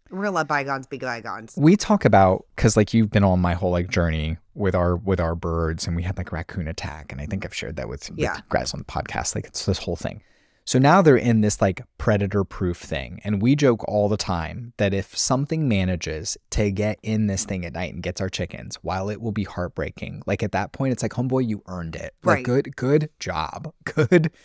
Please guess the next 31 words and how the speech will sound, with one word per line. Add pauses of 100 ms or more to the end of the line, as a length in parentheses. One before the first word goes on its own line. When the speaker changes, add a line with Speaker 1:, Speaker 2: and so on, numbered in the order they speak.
(420)
Speaker 2:
good
job,
fucking
Houdini, (100)
and
I
hope
you
enjoyed
dinner. (120)
And
that's
kind
of
Speaker 1:
<laughs>
Speaker 2:
how
I
feel
Speaker 1:
Survival
of
the
Speaker 2:
about
Dan
Speaker 1:
fittest.
Speaker 2:
Cooper,
is
just
like,
you
just, (120)
yes,